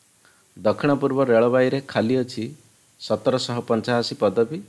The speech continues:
ଦଶମ ପାସ୍ କରିଥିଲେ କରିପାରିବେ ଆବେଦନ।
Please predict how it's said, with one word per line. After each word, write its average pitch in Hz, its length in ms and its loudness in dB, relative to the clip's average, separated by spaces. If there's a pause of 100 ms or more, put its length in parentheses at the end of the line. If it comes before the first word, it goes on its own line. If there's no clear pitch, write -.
(140)
ଦଶମ 101 380 -2
ପାସ୍ 107 380 0
କରିଥିଲେ 110 480 -4
କରିପାରିବେ 107 500 0
ଆବେଦନ। 92 360 -2